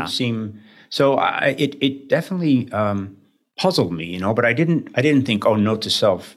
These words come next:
Speaker 2: don't get married." I thought, "Don't be that guy, you know, don't, if you ever get a chance, don't ever talk your marriage down and don't be,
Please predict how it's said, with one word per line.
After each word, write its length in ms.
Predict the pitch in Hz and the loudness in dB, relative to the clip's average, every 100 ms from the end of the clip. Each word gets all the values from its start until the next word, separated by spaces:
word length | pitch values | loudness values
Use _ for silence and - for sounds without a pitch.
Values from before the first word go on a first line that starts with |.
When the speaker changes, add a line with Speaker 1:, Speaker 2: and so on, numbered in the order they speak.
| - | -8
Speaker 2:
don't 220 | 104 110 | -2 -2
get 140 | 104 92 | -2 -2
married." 280 | 110 127 110 | 2 4 4
I 80 | 98 | 2
thought, 300 | 92 82 - | 0 -2 2
"Don't 200 | 117 110 | 2 2
be 140 | 95 | 2
that 260 | 92 117 - | 2 0 0
guy, 320 | - - - | -6 -6 -8
you 120 | - 98 | -2 0
know, 240 | 82 90 - | -2 -8 -2
don't, 200 | 107 - | -2 0
if 180 | 107 113 | -2 2
you 100 | 110 | 2
ever 180 | 110 101 | 2 0
get 120 | 98 | 0
a 60 | |
chance, 340 | 90 - 107 98 | 0 0 0 -2
don't 220 | 95 95 | -4 -2
ever 220 | 98 92 | -2 -4
talk 320 | - 92 - | -2 0 0
your 80 | - | -6
marriage 320 | 90 90 85 | -8 -6 -8
down 260 | - 85 92 | -8 -6 -6
and 60 | 85 | -2
don't 240 | 92 87 | -2 0
be, 240 | 113 85 | 0 -2